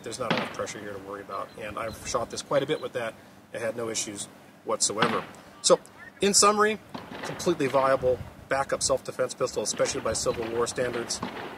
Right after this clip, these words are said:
Incredibly interesting as really the first military-used cartridge, self-contained cartridge weapon. Um, the first weapon made by Smith and Wesson. And here it is, eighteen sixty-five pistol, still working today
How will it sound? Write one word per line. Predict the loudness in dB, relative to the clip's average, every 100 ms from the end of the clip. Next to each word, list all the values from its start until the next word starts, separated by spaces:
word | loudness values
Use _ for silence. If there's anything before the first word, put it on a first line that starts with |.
| -14
Incredibly | -12 0 2 2 0 -4
interesting | -8 -8 -6 -6
as | -8
really | -4 -4
the | -4
first | -4 -2 -2 -2
military-used | -2 -2 -2 -4 -4 -8 -8
cartridge, | -2 -2 -2 -10 -12 -10
self-contained | 0 0 0 -6 -6 -2
cartridge | -2 -2 -6 -6 -2
weapon. | 0 0 -2 -10 -20 -14 -12 -10 -6
Um, | -4 -4 -6 -12 -16 -20 -14
the | -8 -8
first | -4 -2 0 -2 -8 -14 -20 -18 0
weapon | 0 2 -2 0
made | 0 -2 -4 -4
by | -2 -2 -2
Smith | -2 -2 -2
and | -4
Wesson. | 0 0 -2 -6 -10 -10 -8 -8
And | -4
here | 2 2
it | 2
is, | 0 -2 -6 -10 -20 -20 -20 -12
eighteen | -6 -2 0
sixty-five | 0 -2 -6 -2 -2 0
pistol, | -2 0 -2
still | 0 0
working | 2 0 -2 -2
today | 0 0 -2